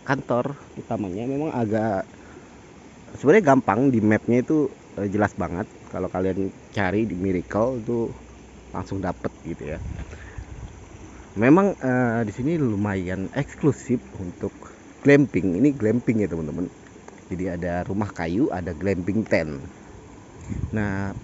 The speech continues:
price-nya itu kalau di Agoda atau di Tokopedia sekitar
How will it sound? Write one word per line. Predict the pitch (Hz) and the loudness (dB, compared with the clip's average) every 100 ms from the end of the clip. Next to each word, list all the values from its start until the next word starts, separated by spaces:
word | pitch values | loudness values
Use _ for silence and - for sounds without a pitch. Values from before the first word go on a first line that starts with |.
| - | -4
price-nya | 143 175 165 160 | -2 -2 0 0
itu | 104 160 156 | 0 -2 0
kalau | 123 110 | 0 2
di | 87 101 98 95 95 98 98 | 0 -2 -2 0 2 2 0
Agoda | 117 127 175 123 98 107 - | 0 0 2 2 0 -2 -4
atau | - - 104 101 | -6 -6 0 2
di | 98 98 98 95 95 - - - - - | 2 0 0 -2 -2 -6 -10 -6 -6 -2
Tokopedia | 151 135 - 101 92 127 | -4 -2 0 0 2 0
sekitar | - - - - 135 139 | 0 -6 -6 -4 -2 -2